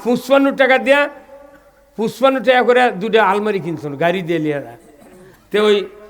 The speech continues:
ওই সময় দেখি, এই যে আপনাকে এই যে, এই যে কি কয়, কি বাজার ওটা, বেলঘরা বাজার, ওটা আপাহাদি নামে এক লোক নাই, চেনে না মনে হয়, মনে হয়।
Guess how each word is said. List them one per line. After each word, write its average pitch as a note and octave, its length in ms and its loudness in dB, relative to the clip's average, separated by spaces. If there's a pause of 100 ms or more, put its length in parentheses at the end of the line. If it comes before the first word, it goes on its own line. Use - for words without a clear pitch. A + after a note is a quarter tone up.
(180)
ওই A3+ 160 4
সময় A3+ 280 -4
দেখি, A3+ 380 -4 (560)
এই F#3+ 120 -8
যে G#3 100 -4
আপনাকে G#3 300 -6
এই G#3 180 -4
যে, G3+ 220 -6 (580)
এই F3 160 -8
যে F3+ 60 -8
কি G3+ 180 -10
কয়, F#3 180 -2
কি A#3 180 -8
বাজার G3 320 -2
ওটা, F#3+ 160 -4 (160)
বেলঘরা G3+ 520 -2
বাজার, F#3+ 300 -4 (600)
ওটা F3 180 -6
আপাহাদি G#3+ 440 -4
নামে G#3+ 200 -4
এক G3+ 100 -4
লোক G3+ 140 -4
নাই, G3+ 260 -4 (640)
চেনে B3 220 0
না G3 120 -2
মনে E3 200 -6
হয়, D3+ 100 -6
মনে C#3+ 160 -10
হয়। C#3 80 -12